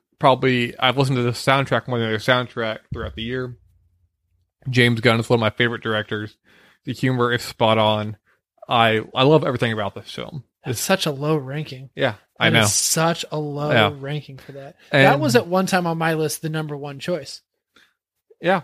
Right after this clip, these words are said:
Speaker 1: well, it was never number one choice i-,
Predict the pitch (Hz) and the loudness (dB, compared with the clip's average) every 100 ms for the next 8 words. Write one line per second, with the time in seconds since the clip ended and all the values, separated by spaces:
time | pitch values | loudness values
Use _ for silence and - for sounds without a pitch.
0 | _ 147 135 139 143 135 135 143 127 131 | _ -4 4 4 4 -4 0 2 4 6
1 | 160 135 113 107 107 113 101 - - - | 6 6 4 0 -2 -4 -6 -8 -20 -12
2 | - 123 | -6 -6